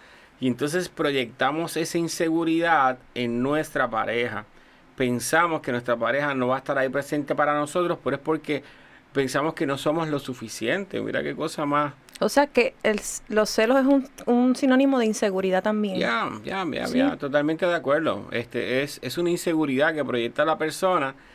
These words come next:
Speaker 1: y esa lo proyecta en el comportamiento de su pareja cuando no, cuando simplemente está en su mente, ¿verdad?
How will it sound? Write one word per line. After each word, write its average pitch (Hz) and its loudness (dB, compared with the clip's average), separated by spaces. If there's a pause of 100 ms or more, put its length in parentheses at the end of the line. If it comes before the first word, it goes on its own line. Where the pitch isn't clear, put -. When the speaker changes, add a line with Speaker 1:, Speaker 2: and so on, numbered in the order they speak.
(340)
Speaker 1:
y 131 -4
esa 160 0
lo 147 2
proyecta 147 0
en 165 0
el 147 0
comportamiento 131 0
de 170 0
su 180 -4
pareja 185 4
cuando 131 0
no, 135 2
cuando 147 0
simplemente 156 0
está 156 -4
en 151 -2
su 151 -4
mente, 131 -2
¿verdad? - -4